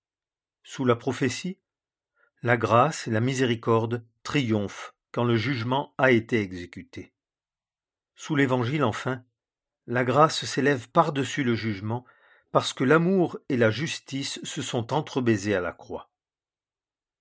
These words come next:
Le jugement exécuté sur Christ a fait triompher la grâce. Le jugement était contre lui au lieu d'être contre nous.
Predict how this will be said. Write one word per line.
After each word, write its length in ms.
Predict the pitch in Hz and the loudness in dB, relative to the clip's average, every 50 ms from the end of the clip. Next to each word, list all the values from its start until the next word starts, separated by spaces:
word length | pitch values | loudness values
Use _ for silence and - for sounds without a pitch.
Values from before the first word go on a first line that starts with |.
| _ _ _ _ _ _ - | _ _ _ _ _ _ -6
Le 120 | 113 110 | -4 -2
jugement 540 | 113 113 139 175 160 139 135 139 123 - - - | -2 -2 -2 -4 -4 -4 -2 -2 -4 -4 -4 -6
exécuté 560 | 165 127 139 139 156 107 - 151 127 - 120 | -8 -6 -6 -6 -8 -8 -8 -10 -6 -6 -6
sur 260 | - - 117 98 - | -4 -4 -8 -10 -10
Christ 540 | _ - - 127 131 127 - - - - _ _ _ _ _ _ _ _ | _ -12 -10 -8 -8 -8 -10 -14 -18 -20 _ _ _ _ _ _ _ _
a 100 | - 120 | -4 -4
fait 280 | 110 - - 120 110 - | -4 -2 -2 -4 -4 -4
triompher 560 | - - 160 147 147 131 117 - - 135 110 | -6 -8 -4 -2 -2 -2 -4 -4 -4 -4 -4
la 120 | 90 90 | -4 -4
grâce. 520 | 90 - 92 87 - - - - - - _ _ _ _ _ _ _ _ _ _ _ _ _ _ _ _ _ _ _ | -8 -10 -12 -12 -12 -14 -16 -18 -18 -20 _ _ _ _ _ _ _ _ _ _ _ _ _ _ _ _ _ _ _
Le 180 | - 120 117 127 | -2 0 0 0
jugement 400 | 131 143 175 147 135 135 147 139 | 0 0 -2 -4 -4 -2 0 0
était 220 | 120 113 - 120 - | 0 0 -2 -6 -6
contre 340 | - 175 170 - - - 107 | -4 -4 -4 -4 -6 -6 -8
lui 340 | 101 104 117 120 113 - _ _ _ _ _ _ _ _ | -6 -6 -8 -10 -10 -14 _ _ _ _ _ _ _ _
au 120 | - 143 135 | -2 -2 0
lieu 160 | 127 123 127 | 2 2 2
d'être 360 | 123 117 110 110 - - - _ | 2 2 0 0 -2 -8 -20 _
contre 340 | - - 135 117 110 - - | -8 -6 -6 -6 -6 -8 -10
nous. 220 | 92 92 90 82 | -12 -12 -14 -18